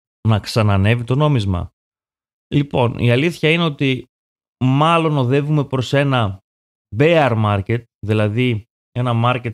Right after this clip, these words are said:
που δεν έχει δύναμη, που δεν έχει δυναμικά εύρη, κάτι σταθερό. Είναι καθαρά θέμα πίστης πλέον, δηλαδή, ε, κάποιος που πιστεύει στο bitcoin δεν θα το πουλήσει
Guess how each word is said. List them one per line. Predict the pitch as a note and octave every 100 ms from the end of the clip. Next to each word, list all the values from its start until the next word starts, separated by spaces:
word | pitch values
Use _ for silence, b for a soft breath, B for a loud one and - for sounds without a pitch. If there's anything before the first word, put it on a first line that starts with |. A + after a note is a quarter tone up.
| -
που | A2
δεν | B2 C#3+
έχει | C#3 -
δύναμη, | G2+ G#2 A#2+ A#2+
που | A2+
δεν | A2 A#2+
έχει | B2+ B2 - A2
δυναμικά | G2+ A#2 A#2 A2+ G2+ B2 A#2
εύρη, | A2 A2 A2 A#2+ B2 A#2+ A#2+ B2
κάτι | C#3 D3
σταθερό. | B2+ C3+ A#2 B2 A#2 A2+
Είναι | C#3+ C3+ - _ _ _ _ _ _ _ _ _
καθαρά | - C#3 C#3 D#3+ F3
θέμα | - E3+ D#3 -
πίστης | F3 - -
πλέον, | G#2 G#2+
δηλαδή, | A2 A#2
ε, | C3 A#2
κάποιος | B2+ D3 D3+ -
που | A#2
πιστεύει | A#2+ G#2+ C#3+ C#3+
στο | A#2+ A2+
bitcoin | C3+ A#2 B2+ B2+ C#3
δεν | C#3
θα | C#3
το | D3
πουλήσει | A2+ A2+ B2 B2 D3+ E3 F#3